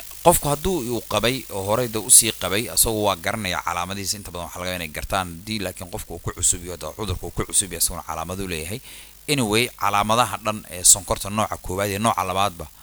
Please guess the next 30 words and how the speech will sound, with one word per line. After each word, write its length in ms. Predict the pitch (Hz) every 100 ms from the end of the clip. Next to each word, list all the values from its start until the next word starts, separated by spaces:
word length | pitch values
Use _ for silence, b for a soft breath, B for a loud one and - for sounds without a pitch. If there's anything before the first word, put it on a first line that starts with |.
| B
waxyaabaha 400 | - 113 131 110
ugu 140 | 113 120
badan 260 | 107 95
waxaa 200 | 90 95
ka 120 | -
mid 160 | 110 110
ahaa, 220 | 101 110 B B B
ah, 120 | 82 -
qofku 260 | 107 - - -
inuu 140 | 92 92
maaragtay 320 | 87 - -
kaadi 240 | 95 95
badan 220 | 95 92 82
isku 200 | - 90
arko, 260 | 90 - - -
oon 260 | 104 95 87
badan 240 | 92 92
iyo 160 | 90 82
biyo 220 | 85 85
cab 120 | 95
badan 200 | 90 87 85
isku 160 | - 101
arko, 380 | - - 107 - B B B B -
een, 540 | 92 92 92 90 90 87
gaajada 320 | 98 98 104
uu 120 | 98 92
adkeysan 480 | 92 - 85 104
waayo 200 | 95 90 73
isku 180 | - 78
arko, 380 | 85 - 104